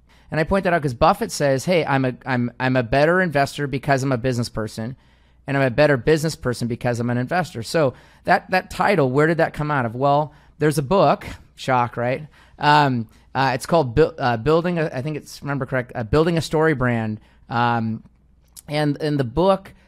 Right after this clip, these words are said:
uh, that, that it goes into talking about how you wanna present the problem of your brand. So when, when, when I think about investing in our, in our world,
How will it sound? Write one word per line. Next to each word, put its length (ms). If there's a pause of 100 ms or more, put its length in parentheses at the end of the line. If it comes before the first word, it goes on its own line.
(180)
uh, 420
that, 220
that 200
it 140
goes 280
into 280
talking 400
about 220
how 180
you 160
wanna 160
present 380
the 80
problem 380
of 120
your 80
brand. 380
So 240 (720)
when, 220
when, 120
when 140
I 60
think 160
about 140
investing 460
in 80
our, 180
in 120
our 140
world, 420